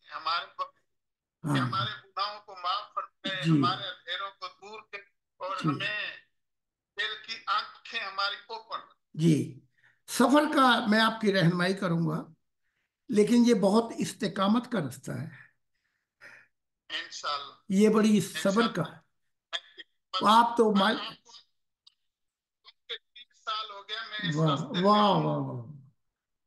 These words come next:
Speaker 2: वाह जी,
Speaker 1: तीस
Speaker 2: वाह।
Speaker 1: साल से खुदा के तजल्लियात देखने का ख्वाहिशमंद हूँ, लेकिन
Speaker 2: वाह।
Speaker 1: अभी तक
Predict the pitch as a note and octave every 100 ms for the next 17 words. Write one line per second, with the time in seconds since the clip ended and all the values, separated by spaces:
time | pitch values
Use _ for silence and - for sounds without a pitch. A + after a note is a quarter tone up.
0 | _ _ _ _ _ - E3+ C#3+ C#3 B2
1 | A#2+ - G#3+ G#3 - - - _ _ _
2 | - F3 F3+ G3 - G#3 G#3 - _ _
3 | _ _ _ _ - F#3+ F#3+ G3 G#3 G3
4 | G3+ F#3+ F#3+ G3+ G3+ G3+ G3+ F#3 F#3+ F#3+
5 | F#3+ - F3+ G3 G3+ F#3+ F#3+ F3+ F#3 E3
6 | C#3+ C3 B2 A#2+ - F#3+